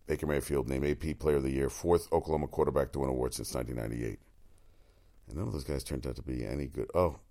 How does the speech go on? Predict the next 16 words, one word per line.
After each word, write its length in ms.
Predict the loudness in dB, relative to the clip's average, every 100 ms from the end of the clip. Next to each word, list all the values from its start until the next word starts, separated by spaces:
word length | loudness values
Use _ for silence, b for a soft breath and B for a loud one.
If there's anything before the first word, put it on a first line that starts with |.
| _
you 100 | -2
know, 160 | 0 0
you 80 | 2
know 120 | 2
who? 240 | 2 2
Uh, 200 | 2 2 -2
Bradford. 440 | 4 6 6 4 -8 -12 -20 -12
Wow. 640 | 8 12 12 12 12 12 8 b b b b 2
Game's 280 | 8 10 12
over. 340 | 12 12 10 0 -18 _ -20 -20 -20 -20 -20 -20 -20 -20 -10 6
Red 320 | 12 12 12
zone 220 | 8 8
interception. 680 | 8 4 8 8 8 0 -2 -8 -16
What 440 | -8 4 10 10 10
an 80 | 4
interception. 640 | 4 4 6 6 4 -2